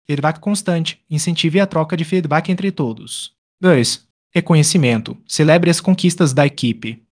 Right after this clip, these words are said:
Três, transparência. Mantenha todos informados sobre mudanças e decisões. Uma cultura forte ajuda a sua equipe a se sentir unida e motivada. Quando as pessoas se sentem parte de algo maior, elas se dedicam mais.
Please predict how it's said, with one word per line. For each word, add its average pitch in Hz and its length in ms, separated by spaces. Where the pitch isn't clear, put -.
Três, 151 480
transparência. 139 800
Mantenha 151 360
todos 190 420
informados 147 560
sobre 180 220
mudanças 156 600
e 170 80
decisões. 143 760
Uma 175 200
cultura 165 380
forte 160 360
ajuda 147 300
a 156 40
sua 175 220
equipe 180 280
a 170 60
se 185 120
sentir 170 420
unida 180 480
e 180 60
motivada. 147 760
Quando 190 200
as 190 80
pessoas 175 400
se 196 100
sentem 190 400
parte 156 340
de 143 140
algo 120 280
maior, 151 520
elas 180 220
se 180 100
dedicam 160 400
mais. 135 540